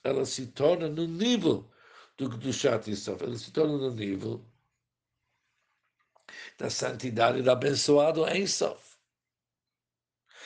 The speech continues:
Vayula Hadim se torna totalmente um, tão unidos.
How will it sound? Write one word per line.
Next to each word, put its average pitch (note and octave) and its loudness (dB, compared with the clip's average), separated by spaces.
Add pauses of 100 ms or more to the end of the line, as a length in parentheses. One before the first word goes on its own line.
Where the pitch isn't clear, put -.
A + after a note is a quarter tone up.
(160)
Vayula C3 2
Hadim B2+ 0 (920)
se - -10
torna C3+ 0 (640)
totalmente C3 -4
um, A#2 -8
tão C3 -8
unidos. C3 -8